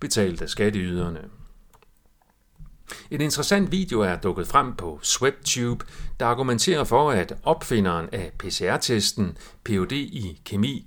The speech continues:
Carrie Mullis, var nødt til at dø, før coronapandemien blev startet i tyve tyve. Carrie Mullis modtog Nobelprisen i kemi i nitten treoghalvfems.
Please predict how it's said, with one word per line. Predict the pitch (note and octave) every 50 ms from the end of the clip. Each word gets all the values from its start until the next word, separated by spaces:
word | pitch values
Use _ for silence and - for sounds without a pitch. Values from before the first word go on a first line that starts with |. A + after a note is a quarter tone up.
| - -
Carrie | - G2+ F#2 F2+ F2 E2
Mullis, | E2 E2+ F2+ G2 B2 D3 D#3+ D3 - - - - - - - - - - - -
var | F#2 F2
nødt | G#2 D3+ F3 E3+
til | - - D3+
at | C#3 A#2 G#2 - -
dø, | D#3+ E3+ E3+ - - - - - _ -
før | - - - G#3 G3+ C3+
coronapandemien | - - G2+ F#2 E2+ G2 B2 D#3+ F3+ - - - - - - A2 G#2 F#2+ G#2+ G2+ A#2+ C#3+ C3 A2 F#2 E2+
blev | - F#2+ F2+ D#2+
startet | D2+ - - F#2 F2+ G#2+ C#3+ D3 D3+ A2 E2 D#2+ -
i | A#2 F#2 E2+ D2+ C#2+ -
tyve | - - - F#2 F2 E2+ E2
tyve. | - - G#2+ G2+ A2 C#3+ D3+ C#3 G#2 - - - - - - - - - - - - - - - - - - -
Carrie | - A2+ A#2 B2+
Mullis | A#2 A2 A#2 C#3 D#3+ F3 E3 - - - -
modtog | A#2 A#2 D3+ D#3 D#3 - C#3+ C3+ A2 G2+
Nobelprisen | G2 F#2 F2+ B2 D#3 D#3+ - - C#3+ A#2+ A2 - - A#2 G#2
i | G#2 G2+
kemi | G2+ A2+ G#2 B2 D3
i | C#3+ - - - A2+ G2 F#2 -
nitten | G#2 A2+ B2+ A#2+ - G#2 E2+ D#2 -
treoghalvfems. | - - C#3 B2+ G#2 E2+ E2 E2+ E2 - - B2 - - - - - - -